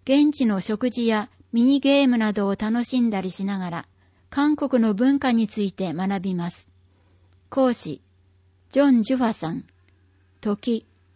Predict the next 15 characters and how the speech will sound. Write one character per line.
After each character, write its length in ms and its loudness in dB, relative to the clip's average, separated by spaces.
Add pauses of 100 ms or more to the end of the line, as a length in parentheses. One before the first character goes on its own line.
(580)
十 220 2
二 180 4
月 340 0
八 200 2
日 160 -2
木 300 -2
曜 340 -2
十 200 -2
八 320 -2
時 120 -8
三 260 -4
十 160 -2
分 320 -8
か 140 -8
ら。 180 -10